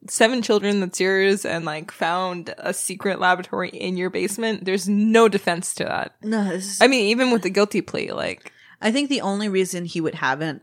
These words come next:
Speaker 2: attorney at this point is just to make sure that his rights weren't being infringed upon.
Speaker 1: Mm-hmm.
Speaker 2: But at this point, I'm like, <sighs> anytime I see big cases like this, I'm like,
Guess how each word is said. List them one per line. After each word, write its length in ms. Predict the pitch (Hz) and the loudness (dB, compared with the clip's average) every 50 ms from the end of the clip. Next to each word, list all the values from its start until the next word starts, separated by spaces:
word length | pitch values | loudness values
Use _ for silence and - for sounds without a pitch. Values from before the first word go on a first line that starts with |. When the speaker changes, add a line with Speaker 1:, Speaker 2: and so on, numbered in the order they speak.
| _ _ | _ _
Speaker 2:
attorney 440 | - 160 - - - 143 143 147 151 | -8 -8 -8 -8 -8 -8 -6 -6 -8
at 80 | 165 | -6
this 160 | - 180 175 - | -6 -8 -8 -6
point 280 | - 202 196 196 - | -6 -6 -6 -6 -6
is 140 | - 165 160 | -8 -8 -6
just 260 | - 147 151 - - - | -4 -6 -6 -6 -6 -8
to 60 | 160 | -6
make 160 | 151 139 139 | -6 -6 -6
sure 280 | - - - 147 147 139 | -8 -6 -4 -4 -4 -2
that 160 | 135 127 160 | -4 -4 -2
his 260 | 175 151 143 - - - | -2 -2 -4 -4 -8 -8
rights 340 | - 113 117 123 123 - - | -8 -6 -6 -6 -6 -8 -8
weren't 260 | 156 151 139 127 - | -8 -8 -8 -8 -8
being 280 | - 147 135 139 135 131 | -10 -10 -10 -8 -10 -10
infringed 560 | 120 139 - - - 127 135 147 160 - - | -10 -12 -10 -10 -10 -8 -8 -10 -10 -10 -10
upon. 380 | 165 - 190 185 185 190 202 - _ _ _ _ _ _ _ _ _ - | -8 -6 -4 -4 -2 -4 -6 -10 _ _ _ _ _ _ _ _ _ -4
Speaker 1:
Mm-hmm. 340 | 226 214 190 - _ - 175 - _ _ | -4 -4 -4 -6 _ -20 -20 -20 _ _
Speaker 2:
But 140 | 170 151 | -2 -2
at 100 | 151 156 | -2 -2
this 140 | - 151 156 | -2 -6 -6
point, 240 | - - 175 160 156 | -4 -2 -2 -2 -2
I'm 80 | 147 147 | -2 -4
like, 180 | 127 123 - - - - - - - - | -6 -8 -8 -12 -16 -14 -14 -12 -14 -14
<sighs> 320 | - - - - - _ | -18 -20 -20 -20 -8 _
anytime 320 | - 220 240 233 247 226 | 0 0 0 0 0 -2
I 60 | 196 175 | -2 -2
see 340 | - - 180 170 165 160 | -2 -2 -2 -2 -2 -2
big 260 | 156 - - 165 151 156 | -4 -4 -6 -6 -6 -4
cases 320 | - 147 131 147 160 156 | -4 -4 -4 -4 -4 -2
like 140 | 165 160 160 | -2 -2 -2
this, 160 | - 170 - | -2 -2 -2
I'm 80 | 165 151 | -2 -4
like, 160 | 131 - | -6 -8